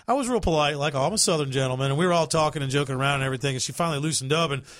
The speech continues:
we were kinda, like, joking back and forth on the air, and they kept saying, "You guys quit talking," and we were like, "We weren't.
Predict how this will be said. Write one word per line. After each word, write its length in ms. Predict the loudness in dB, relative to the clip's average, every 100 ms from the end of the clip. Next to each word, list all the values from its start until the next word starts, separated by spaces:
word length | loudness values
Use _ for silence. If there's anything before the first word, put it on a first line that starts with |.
| -20 -8
we 120 | -2 0
were 100 | 2
kinda, 200 | 0 2
like, 180 | 0
joking 340 | 2 0 0 0
back 240 | 0 0
and 100 | -4
forth 320 | -2 0 0
on 140 | 0 -2
the 80 | -2
air, 220 | 0 0
and 80 | 0
they 100 | 0
kept 200 | 0 0
saying, 200 | 0 0
"You 80 | 0
guys 200 | 0 0
quit 220 | -2 -2
talking," 380 | 0 0 0 -4
and 80 | -2
we 60 | -2
were 80 |
like, 220 | 0 -2 -2
"We 100 | -4
weren't. 560 | -2 -2 -2 -6 -8